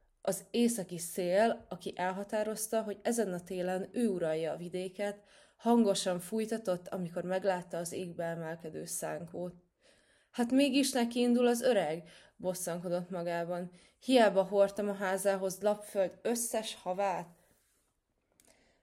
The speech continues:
Nekiiramodott, hogy alaposan megtáncoltassa a fekete fellegeket. „Gyerünk, barátaim! Itt az ideje, hogy megmutassuk, milyen egy igazi hóvihar.”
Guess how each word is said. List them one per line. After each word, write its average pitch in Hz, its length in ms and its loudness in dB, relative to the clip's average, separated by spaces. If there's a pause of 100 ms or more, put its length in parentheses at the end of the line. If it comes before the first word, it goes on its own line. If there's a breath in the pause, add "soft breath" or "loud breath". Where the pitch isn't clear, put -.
(120)
Nekiiramodott, 185 920 2
hogy 175 280 -6
alaposan 220 520 2
megtáncoltassa 165 960 -8
a 165 40 -6
fekete 170 400 -10
fellegeket. 170 880 -10 (1700)
„Gyerünk, 240 420 4
barátaim! 185 680 2 (380 loud breath)
Itt 294 240 0
az 233 120 2
ideje, 214 320 6
hogy 202 160 2
megmutassuk, 226 760 4
milyen 233 340 6
egy 196 300 2
igazi 190 440 6
hóvihar.” 175 880 0